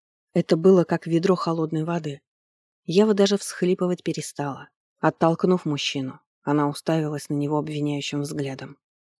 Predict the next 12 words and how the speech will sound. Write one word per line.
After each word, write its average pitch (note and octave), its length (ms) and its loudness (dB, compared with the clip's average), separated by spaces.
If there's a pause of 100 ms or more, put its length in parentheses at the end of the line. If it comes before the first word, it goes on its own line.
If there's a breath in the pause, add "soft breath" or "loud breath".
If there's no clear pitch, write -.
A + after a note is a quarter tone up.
(100)
Жалость F#3 460 0
к - 80 -16
самой E3+ 340 -2
себе E3 360 -2
и D3 40 0
радость C#3+ 380 -4
от D3 120 -6
возвращения C#3+ 640 -4
Лукаша - 560 -10 (520)
сменилась D#3 580 0
нарастающей C#3+ 640 -6
злостью. C#3+ 540 -8